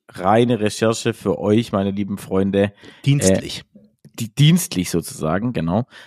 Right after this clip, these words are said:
Speaker 1: Äh, und zwar auf der Retro Klassik in Stuttgart.
Speaker 2: Mhm.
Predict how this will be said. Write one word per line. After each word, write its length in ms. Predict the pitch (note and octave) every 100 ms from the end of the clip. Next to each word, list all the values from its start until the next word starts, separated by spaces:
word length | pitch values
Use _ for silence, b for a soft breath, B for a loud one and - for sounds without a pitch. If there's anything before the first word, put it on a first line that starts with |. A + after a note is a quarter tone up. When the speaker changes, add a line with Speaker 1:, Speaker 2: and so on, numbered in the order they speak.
| B
Speaker 1:
Äh, 220 | - G2+
und 260 | - A2+ G#2+
zwar 500 | - - G2+ A#2 -
auf 280 | G#2 A#2+ -
der 220 | F#2+ F#2
Retro 520 | A2 D3 - - A#2+
Klassik 720 | C3+ - G2 B2 - C3 -
in 180 | A2+ G#2
Stuttgart. 880 | - - - D3 _ - - - - _ _ _ _ _
Speaker 2:
Mhm. 340 | G#2 A2 C#3